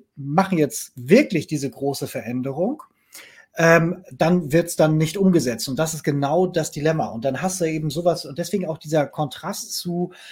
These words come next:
hier wird's gesagt, dann wird's aber nicht gemacht. Und auf der anderen Seite die U N,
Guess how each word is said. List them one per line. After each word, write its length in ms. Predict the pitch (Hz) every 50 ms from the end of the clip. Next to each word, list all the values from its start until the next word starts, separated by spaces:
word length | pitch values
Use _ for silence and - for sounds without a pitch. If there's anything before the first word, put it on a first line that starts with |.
| - - - _
hier 220 | _ - 170 151
wird's 180 | 156 151 - -
gesagt, 400 | 151 131 156 190 220 - - -
dann 140 | 151 139 143
wird's 160 | 160 160 -
aber 120 | 147 147
nicht 140 | 147 139 -
gemacht. 360 | - 139 147 170 196 - -
Und 60 | 151
auf 100 | 147 -
der 100 | - 139
anderen 160 | 147 185 196 160
Seite 240 | 170 165 151 156
die 180 | 127 156 175 220
U 140 | 220 202 214
N, 480 | - 220 240 285 262 233 269 311 311